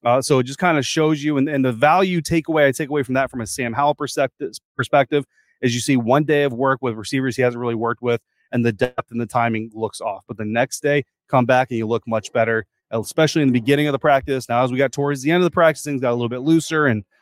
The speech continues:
things got a little bit wilder, so that's to be expected. But I think we can take at least that much value, just more evidence of that auto-correcting that Sam Howell does as a quarterback. So we've taken a lot of value with our time rookie, with rookie defensive back Quan Martin. He's gonna be <laughs> back on the show here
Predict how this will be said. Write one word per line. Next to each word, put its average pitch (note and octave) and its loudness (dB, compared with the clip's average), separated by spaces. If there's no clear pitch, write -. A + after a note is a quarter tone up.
things A#2 -4
got A#2+ 4
a A#2 0
little A#2 -6
bit G#2+ -4
wilder, A#2 2
so A2 -4
that's A#2+ -2
to - -14
be A#2+ 2
expected. A2+ -2
But D#3+ 2
I D#3 0
think E3 2
we D#3+ 0
can D3 0
take D3 -2
at C#3+ -8
least C3 -4
that C#3 4
much C3 -2
value, C3 0
just A#2 -8
more C#3 -4
evidence B2 -4
of B2+ -2
that A#2+ 0
auto-correcting A#2 -4
that A#2+ 0
Sam A2+ -4
Howell A2 -2
does G#2+ -4
as A#2 2
a G#2 -8
quarterback. G#2+ -4
So B2+ -2
we've A#2+ -4
taken F#3+ 0
a - -2
lot F#3 4
of E3 -2
value E3 4
with D3 0
our D3+ 0
time D#3 -4
rookie, D3+ -2
with D#3 2
rookie E3+ 0
defensive D3 -6
back C#3+ 4
Quan B2+ 0
Martin. E3+ 0
He's D3 -4
gonna C3+ 0
be A#2+ -6
<laughs> - -
back D3 0
on D#3 -2
the B2 -4
show D3 -2
here D3+ 0